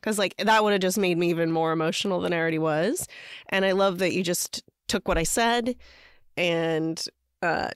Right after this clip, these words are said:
directed it to where it needed to be. And it was just like, it was exactly what I needed, actually.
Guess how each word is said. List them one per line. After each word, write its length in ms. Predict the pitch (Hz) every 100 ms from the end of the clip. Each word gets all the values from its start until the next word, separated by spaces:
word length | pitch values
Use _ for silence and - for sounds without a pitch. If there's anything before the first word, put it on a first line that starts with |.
| 175
directed 520 | 190 175 - - -
it 120 | - - -
to 100 | 160
where 220 | 165 156
it 80 | -
needed 240 | 156 175
to 80 | 170
be. 320 | - 165 214
And 160 | 165 160
it 100 | 147
was 120 | 165
just 220 | - 160
like, 260 | 127 131 - _ _ _ _ _ - -
it 100 | 190
was 160 | 180 170
exactly 440 | 170 175 - 170
what 120 | 147
I 80 | 117
needed, 260 | - - -
actually. 540 | - - - -